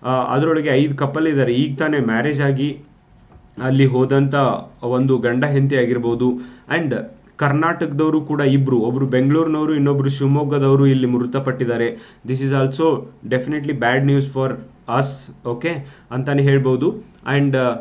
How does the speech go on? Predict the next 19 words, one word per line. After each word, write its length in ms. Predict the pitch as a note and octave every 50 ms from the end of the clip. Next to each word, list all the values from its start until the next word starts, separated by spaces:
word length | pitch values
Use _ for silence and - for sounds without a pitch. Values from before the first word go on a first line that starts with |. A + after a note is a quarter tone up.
| - -
ಶಿವಮೊಗ್ಗದಿಂದ 800 | - - E3 D#3+ D#3+ F3 F3+ E3+ D#3 E3+ D#3+ D#3+ D#3+ D#3+ D#3 D#3+
ಹೋದಂಥ 520 | D#3 C#3 C#3+ C#3+ C#3 C#3+ C#3+ D3 C#3 D3+ D3 C3 G#2+ - - - - - - -
ಒಬ್ಬ 240 | - B2+ B2+ C3+ C3+
ತಂದೆಯವರು 880 | C3+ C#3 C3+ C3 C3+ C#3 D3+ E3 D#3+ C#3 B2+ B2 D3+ F#3+ - - - - - - A#2
ಅವರ 420 | A#2+ C3 C3 C3 C3 C3 B2+ B2
ಮಗನಿಗೆ 480 | A2+ A#2 B2 B2 C3 C#3+ D3 D3 D3+ D3+
ಪ್ರಾಮಿಸ್ 480 | C#3 - C3+ C3 C3 C#3 C#3+ C#3 -
ಮಾಡಿದ್ದಾರೆ, 440 | C#3+ C#3 C3+ C3+ B2 C3 B2+ C#3+ C#3+
"ನೀನು, 420 | C3+ C3 C3 C3 C3+ C3 B2+ A#2+ - - - - - - -
ಆ, 160 | A2+ A#2 A#2+
ಪಿ 180 | A#2 - C3+ C#3
ಯು 120 | D3 D#3
ಸಿಯಲ್ಲಿ 400 | C#3+ - D3+ D3 C#3 C#3+ C#3+ C#3
ಚೆನ್ನಾಗಿ 320 | C#3+ C3+ B2+ B2+ C3 C3+
ಮಾರ್ಕ್ಸ್ 340 | C3+ C3 C3 C3+ C3+ C3+ -
ತೆಗೆದ್ರೆ 440 | - C3+ B2+ C3+ C3+ C#3 C#3 C3+ C3+
ಕಾಶ್ಮೀರ್ಗೆ 500 | C#3 B2+ A#2+ - C3 C3+ C3+ B2+ B2 C3
ಹೋಗ್ತೀನಿ" 400 | C3 B2+ B2 A#2+ - C3 B2 A#2+
ಅಂತ, 220 | A#2 A2 A2 A2+